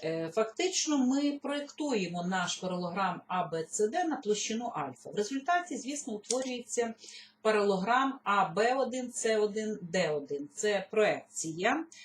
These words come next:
паралелограма А Б Ц Д на площину. Але вже, звісно, розміри цього паралелограма зовсім інші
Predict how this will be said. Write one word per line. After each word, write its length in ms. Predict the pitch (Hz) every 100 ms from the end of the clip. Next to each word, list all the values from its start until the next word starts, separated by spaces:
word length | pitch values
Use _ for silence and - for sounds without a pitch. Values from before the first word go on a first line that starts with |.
| - -
паралелограма 600 | 185 175 208 254 262 -
А 140 | 190
Б 140 | 180 175
Ц 180 | 190
Д 200 | 170 226
на 340 | 233 180 202 - -
площину. 560 | 190 - - 175 135 - -
Але 380 | 143 165 220 339
вже, 260 | 339 190 165
звісно, 440 | 165 262 - 190
розміри 460 | 170 220 226 220 208
цього 280 | - 180
паралелограма 500 | 180 147 139 170 202
зовсім 420 | 190 160 165 185 190 -
інші 580 | 160 135 123 - 131